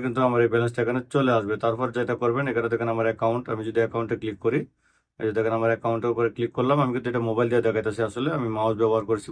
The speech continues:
মোবাইলে, এই জন্য আপনারা হয়তো ভাবতে পারেন আমি কম্পিউটারে দেখাইতেছি, কারণ আমি ল্যাপটপে দেখালে হয়তো আপনারা অনেকেই, আহ, কমেন্ট করতেন যে, "ভাই আমি তো, আহ, মোবাইল দিয়ে করবো, তো আপনি তো কম্পিউটারে দেখাচ্ছেন, আমরা কেমনে করবো?" এই জন্য আমি আসলে মোবাইল দিয়ে করে দেখাইতেছি আপনাদেরকে। আর এই মোবাইলটা কিন্তু অনেক দাম। দেখেন লাস্টে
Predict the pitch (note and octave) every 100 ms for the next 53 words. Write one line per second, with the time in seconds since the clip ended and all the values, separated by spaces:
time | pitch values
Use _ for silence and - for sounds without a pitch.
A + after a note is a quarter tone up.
0 | G#2+ G#2+ B2 B2 A2 G#2+ G2 G#2+ G#2+ G#2
1 | _ _ _ A2 A2 A2 A2 A2+ A#2 A2+
2 | A2 A2 G#2 A2 A2 A2 G#2+ G#2 D3+ F3+
3 | _ _ _ _ A2 A2 A2 A2 B2+ A#2+
4 | A#2 A#2 A#2 A2+ A#2 A2+ A#2 A#2 B2 A#2
5 | A#2+ B2+ A2 A2 - _ _ B2+ B2+ B2
6 | A#2+ B2 A#2+ A2+ A2 A#2 A2+ A2 A#2+ A2+
7 | _ _ _ _ G#2+ A2 B2 B2+ B2+ B2
8 | B2 A#2+ B2 A#2+ A2+ B2 A#2 A#2+ B2 A#2+
9 | A#2 A2+ A#2 A2 A#2 A#2 A2+ G#2 G#2 G#2
10 | A2 A2 A2+ A2+ G#2+ A2+ G#2+ G#2+ G#2+ G#2
11 | G2+ G2+ G2+ G2+ G#2+ G#2 G2+ F3 - _
12 | _ _ _ - A2 A2 A2+ A2+ A2+ A#2+
13 | A#2+ A#2+ A#2+ A#2+ A#2 A2+ B2 A#2+ B2 A#2
14 | -